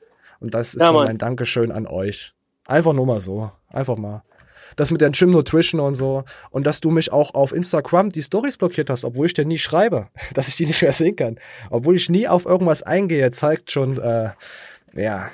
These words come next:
Speaker 1: Ja, sagt schon viel über eine Persönlichkeit aus.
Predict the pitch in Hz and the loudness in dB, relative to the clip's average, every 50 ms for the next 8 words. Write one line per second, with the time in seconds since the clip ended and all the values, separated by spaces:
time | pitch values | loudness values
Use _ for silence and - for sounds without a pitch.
0 | - - - _ _ - - - - - _ _ _ _ - 131 139 139 135 139 | -18 -20 -20 _ _ -16 -16 -16 -16 -20 _ _ _ _ -2 0 0 2 2 0
1 | 147 139 - - 139 123 - 143 139 131 131 123 120 117 120 120 110 123 117 113 | 0 -2 -2 -2 -2 0 0 2 2 2 2 4 4 2 2 2 0 -2 -2 -2
2 | 123 120 123 113 - - 117 101 87 95 110 110 110 - - - - | 0 -2 -2 -2 -2 -4 -4 -2 0 0 0 0 -2 -4 -8 -12 -14